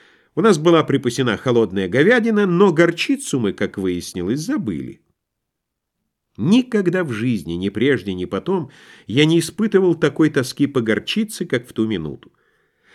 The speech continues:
Вообще говоря, я не люблю горчицу и почти никогда её не употребляю, но тут я отдал бы за неё все сокровища мира. Я не представляю себе, сколько насчитывается в мире сокровищ,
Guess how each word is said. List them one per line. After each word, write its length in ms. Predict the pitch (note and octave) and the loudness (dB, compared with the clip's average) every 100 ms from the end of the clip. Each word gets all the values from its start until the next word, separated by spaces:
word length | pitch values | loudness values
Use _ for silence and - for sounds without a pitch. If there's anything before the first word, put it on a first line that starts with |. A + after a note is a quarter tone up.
| - | -2
Вообще 260 | C#3+ B2+ F3+ | 0 4 4
говоря, 360 | D#3+ E3+ E3+ E3+ | 6 6 6 4
я 220 | C3+ D#3+ | 4 4
не 120 | D#3 | 6
люблю 360 | E3+ F3+ F3+ G2+ | 4 4 4 2
горчицу 600 | G2 A2 - E2 D#2+ E2+ | 0 -4 -8 -10 -8 -8
и 60 | D#2+ | -4
почти 380 | G#2+ - A#2+ | -4 -2 -2
никогда 400 | A#2+ B2 C3+ C#3+ | -2 0 0 2
её 260 | C#3 C3+ C#3+ | 4 4 2
не 120 | D3 | 0
употребляю, 840 | D#3+ D#3+ E3+ G#3 E3 A2 D2 - _ - _ | -2 -2 -2 -2 0 0 -2 -8 _ -20 _
но 200 | B2+ E3 | 2 2
тут 320 | E3 C4 B3 C#3 | 4 0 -2 2
я 160 | C#3 | 4
отдал 340 | B2 G#2+ A2 G2+ | 4 2 0 0
бы 140 | G#2 | -2
за 140 | G#2 | -4
неё 260 | G#2 G2 F2+ | -2 -2 -2
все 320 | - - A#3 | -6 -4 -4
сокровища 680 | G#3 C#3 F2 C#3+ C3+ - D2+ | -2 -6 -2 -2 -4 -8 -10
мира. 360 | B1+ - - _ _ _ _ _ _ _ _ _ _ _ _ _ _ | -12 -14 -18 _ _ _ _ _ _ _ _ _ _ _ _ _ _
Я 280 | G#2+ D#3 E3+ | 0 2 2
не 100 | E3+ | 0
представляю 520 | E3 E3 - G#3 B3 G3 | -2 -4 0 0 0 -2
себе, 380 | F#3+ G3 E3+ - - - | 0 2 0 -4 -20 -14
сколько 460 | - - G#3+ - | -6 2 4 4
насчитывается 680 | C#3 C3 F3+ C#3 C3 A#2 A2 | 0 0 0 0 0 0 -2
в 80 | G2+ | 0
мире 220 | D#3 B2+ | 2 0
сокровищ, 640 | - A2+ - B3 D3+ - | 0 -2 0 0 0 -2